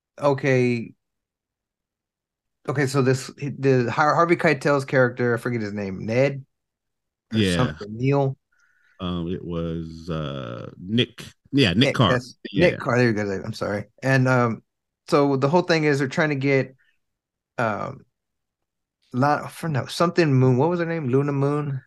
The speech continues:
Speaker 1: La La
Speaker 2: Uh,
Speaker 1: Moon?
Speaker 2: uh, the girl, uh, the Christina gr-, uh, Linda. Linda
Speaker 1: Linda
Speaker 2: Moon.
Speaker 1: Moon. Yeah. So she's in this contract with Vince Vaughn. He's basically having her perform at, like, rinky-dink area bars and dives around,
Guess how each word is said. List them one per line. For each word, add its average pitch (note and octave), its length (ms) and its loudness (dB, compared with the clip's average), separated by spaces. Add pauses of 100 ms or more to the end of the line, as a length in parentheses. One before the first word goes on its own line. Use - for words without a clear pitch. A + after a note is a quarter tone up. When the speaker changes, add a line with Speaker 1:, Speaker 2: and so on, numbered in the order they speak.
(140)
Speaker 1:
La B2 160 0
La B2+ 120 2
Speaker 2:
Uh, B2+ 40 2
Speaker 1:
Moon? C3 420 2 (480)
Speaker 2:
uh, E2 260 -8 (220)
the F#2 80 -8
girl, G2 320 -2
uh, F2 180 -2
the D#2 340 -6
Christina A2 380 -2
gr-, - 160 -6
uh, G2 140 -2
Linda. A2+ 340 2 (640)
Linda A#2+ 200 6
Speaker 1:
Linda D3+ 180 4
Speaker 2:
Moon. A2+ 280 -2
Speaker 1:
Moon. B2+ 160 -16
Yeah. B2 300 0
So A#2+ 160 -4
she's D#3 260 2
in D#3+ 80 2
this D3 160 2
contract C3+ 640 2
with A2+ 160 -2
Vince C3 220 0
Vaughn. A#2+ 580 0 (880)
He's D3 220 2
basically D#3 400 4
having C#3 300 2
her C#3+ 80 2
perform C#3 460 2
at, C3 80 4
like, B2 220 2
rinky-dink C3 680 0
area B2+ 360 4
bars B2 500 2
and A#2 140 -6
dives A#2 420 -2
around, A2 440 0